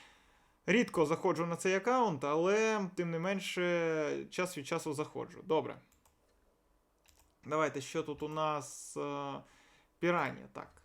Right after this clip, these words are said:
так, у нас тут піранія. Давайте, наступний прокрут у нас сімдесят п'ять, сто сімдесят п'ять золота, перепрошую. Ну, дай якийсь контейнер. Ну, давай.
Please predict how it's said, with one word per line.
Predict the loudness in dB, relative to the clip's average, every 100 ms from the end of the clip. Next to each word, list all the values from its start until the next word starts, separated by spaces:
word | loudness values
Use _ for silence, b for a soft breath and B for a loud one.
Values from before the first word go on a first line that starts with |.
| _
так, | -20 -16
у | -10
нас | -10
тут | -12
піранія. | -8 -6 -6 -8
Давайте, | -6 -4 -4 -8
наступний | -4 -2 0 -2 -4
прокрут | -8 -10 -10
у | -10
нас | -10
сімдесят | -10 -12 -6 -6
п'ять, | 0 0 -2 -10 -18
сто | -16 -6 0 0
сімдесят | -2 -8 -10 -4
п'ять | -4 0
золота, | 2 2 -2 -4
перепрошую. | -4 -4 -4 -4 -4 -6 -8 -16 -20 -20 -20 _ _ -20 -20 -14
Ну, | -6 0
дай | 2
якийсь | 2 -4
контейнер. | -4 -4 -4 -6 -8 -14 -18
Ну, | -6
давай. | -2 -2 -4